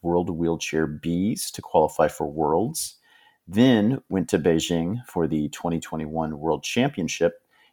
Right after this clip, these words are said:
and finished fourth to clinch a spot at the Olympics. The U S was especially good with hammer at that tournament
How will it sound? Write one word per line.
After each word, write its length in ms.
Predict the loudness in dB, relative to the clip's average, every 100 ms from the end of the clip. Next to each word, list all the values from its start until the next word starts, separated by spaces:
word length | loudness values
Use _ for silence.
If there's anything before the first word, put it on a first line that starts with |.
| -10
and 120 | -10
finished 400 | -4 -2 -2 -4
fourth 600 | -10 0 4 4 4 -6
to 80 | -16
clinch 300 | -6 -6 -4
a 60 | -6
spot 340 | 0 2 2
at 100 | 2
the 100 | -4
Olympics. 640 | -2 -2 -4 -12 -14 -16 _ _ _ _ _ _ _ _
The 80 | 4
U 140 | 6
S 120 | 6
was 140 | 2 -2
especially 580 | -4 4 6 8 6 6
good 220 | 6 6
with 140 | 2
hammer 440 | 2 2 4 6 4
at 140 | 4
that 220 | 2 0
tournament 420 | -4 -6 -4 -6